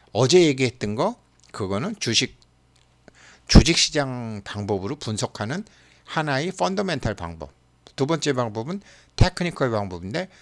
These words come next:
테크니컬 방법은 이건 완전히 꺼리와 세력이다. 그렇게 아시면 되겠습니다. 그래서 그래갖고 이게, 아, 근데 이러-, 이런 건 알겠어요.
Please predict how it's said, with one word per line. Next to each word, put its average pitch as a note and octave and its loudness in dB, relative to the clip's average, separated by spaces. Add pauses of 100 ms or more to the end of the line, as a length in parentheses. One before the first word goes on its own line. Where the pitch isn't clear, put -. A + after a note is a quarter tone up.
(140)
테크니컬 D#3+ -2
방법은 G#2+ -4 (640)
이건 G2+ -4
완전히 F#2+ -6 (460)
꺼리와 C#3+ 0
세력이다. - -8 (1120)
그렇게 G#2 -6
아시면 A2 -10
되겠습니다. F2+ -6
그래서 F#2 -6 (480)
그래갖고 E3 2
이게, G#2+ 0 (1200)
아, G2 -2
근데 B2+ -2 (200)
이러-, C#3 4 (100)
이런 D#3 6
건 D3 8
알겠어요. G2 2